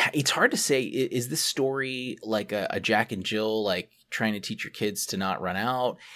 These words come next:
Is it, is it an explanation? Like, do they, is it like the Yeti where it's like, we, we actually think,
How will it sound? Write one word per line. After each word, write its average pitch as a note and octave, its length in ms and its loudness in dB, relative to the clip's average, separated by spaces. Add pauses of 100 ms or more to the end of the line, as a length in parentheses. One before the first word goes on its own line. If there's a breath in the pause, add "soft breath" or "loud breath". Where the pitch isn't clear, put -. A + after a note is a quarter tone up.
(160 loud breath)
Is A2+ 200 0
it, A2+ 300 0 (140)
is A#2 160 -2
it A2 60 -2
an G#2+ 120 2
explanation? G#2+ 680 0
Like, F#2+ 140 -4
do G#2+ 100 -4
they, F#2+ 100 -2
is G#2+ 240 -2
it - 80 2
like - 160 -2
the F#2+ 180 -4
Yeti C3 300 4
where A2+ 140 0
it's G2 120 -6
like, - 200 -8
we, G#2 220 -6 (100)
we G#2+ 240 -8
actually A2 420 4
think, A2 440 -6